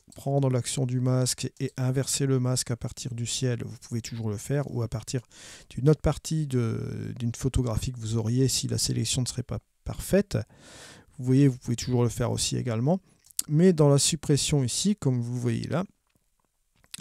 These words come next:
là, si je prends les montagnes, juste comme ceci, que je clique supprimer, ça fonctionne d'une façon différente. Vous voyez que là,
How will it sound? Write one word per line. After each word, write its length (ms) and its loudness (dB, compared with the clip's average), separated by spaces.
là, 280 4
si 500 -2
je 180 2
prends 400 -2
les 240 -6
montagnes, 600 0
juste 300 -4
comme 220 -8
ceci, 400 -4
que 120 -2
je 140 -2
clique 320 -10
supprimer, 640 -2
ça 160 -4
fonctionne 460 2
d'une 280 2
façon 560 2
différente. 800 -4
Vous 180 -18
voyez 220 0
que 140 -2
là, 280 2